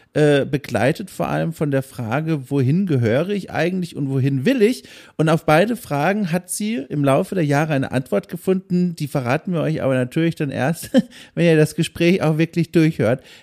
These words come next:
Äh, ein ganz tolle, eine ganz tolle Begegnung, äh, die ich sehr genossen habe, ähm, und so richtig eines der allerersten Herbstgespräche, die ich hier in der Welt von Okay Cool aufgenommen habe. Das klingt jetzt wie so eine offizielle Veranstaltungsreihe, die Herbstgespräche im Z D F, aber nein,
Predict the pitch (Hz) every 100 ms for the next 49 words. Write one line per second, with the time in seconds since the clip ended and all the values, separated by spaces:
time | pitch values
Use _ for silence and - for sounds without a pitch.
0 | _ 160 165 160 - - 180 180 254 269
1 | - 208 208 220 208 196 180 180 233 240
2 | 233 220 180 - 151 190 - 214 233 170
3 | 156 151 156 156 190 185 160 135 170 -
4 | 196 185 185 233 - - - - 165 165
5 | 165 156 151 - 165 196 - 208 - 151
6 | 180 196 - 151 - 175 190 131 156 -
7 | 147 127 - - 175 - 165 175 180 165
8 | 143 143 156 - 147 147 127 139 120 127
9 | 143 151 135 - - 143 - 123 - 160
10 | 170 175 175 196 - - - - 127 170
11 | 170 175 - 156 143 139 123 117 - _
12 | - 156 180 156 151 147 143 143 135 -
13 | 175 175 175 - 156 180 151 120 143 139
14 | - 160 - 160 165 - - 175 175 175
15 | 151 - 196 - 135 131 127 131 202